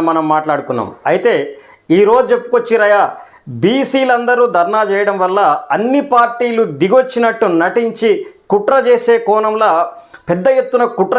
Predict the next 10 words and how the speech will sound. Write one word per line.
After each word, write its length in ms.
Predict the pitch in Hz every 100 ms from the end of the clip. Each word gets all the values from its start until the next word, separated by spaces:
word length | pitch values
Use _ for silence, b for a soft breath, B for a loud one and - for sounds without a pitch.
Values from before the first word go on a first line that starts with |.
| 226
చేస్తున్నాయి 420 | 214 208 214 208 202
అన్నటువంటి 440 | 196 196 185 180 147 - _ _ B B B 110 117
గమనించిన 520 | 147 233 269 277 269 269 196
బీసీ 280 | 208 208 226 202
సంఘాలు 440 | 196 202 202 214 196 139 - B B B 131
ఇరవై 280 | 170 214 220 208
నాలుగు 280 | 196 196 185 185
నుంచి, 300 | 196 196 165 123 B B B 170
ఈ 20 | 220 226
నెల 140 | 208